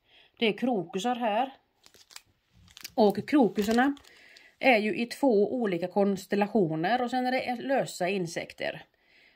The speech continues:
Så det kan man ju ha mycket användning för det här sättet, känner jag personligen. Och tänk vad fint att man kan kombinera den sådär. Sen är det då påskris och påskägg.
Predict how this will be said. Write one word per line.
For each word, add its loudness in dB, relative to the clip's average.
Så -6
det 0
kan 2
man 0
ju -2
ha -2
mycket -4
användning -4
för -4
det -4
här -4
sättet, -8
känner -2
jag -4
personligen. -6
Och -10
tänk 4
vad -4
fint 0
att -8
man 0
kan -8
kombinera 0
den -2
sådär. -4
Sen 6
är 4
det 4
då 2
påskris 0
och -12
påskägg. -6